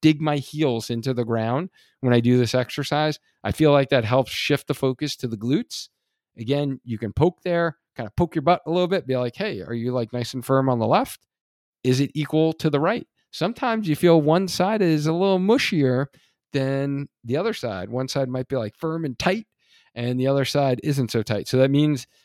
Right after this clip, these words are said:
there is a little bit of muscle balance there. You need to turn on one side.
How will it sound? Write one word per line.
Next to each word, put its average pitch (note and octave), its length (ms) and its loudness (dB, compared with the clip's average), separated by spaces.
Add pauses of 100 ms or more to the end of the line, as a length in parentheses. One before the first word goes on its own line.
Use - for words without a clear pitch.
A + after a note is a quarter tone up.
(120)
there A2+ 160 2
is C3+ 240 4
a C#3 60 4
little C3+ 220 4
bit B2 140 2
of A#2+ 40 2
muscle B2+ 360 0
balance B2 460 0
there. A#2 400 2
You A2 140 0
need A#2+ 280 2
to A#2+ 120 2
turn A#2+ 380 0
on A2 460 -2
one A2+ 280 2
side. A#2 480 0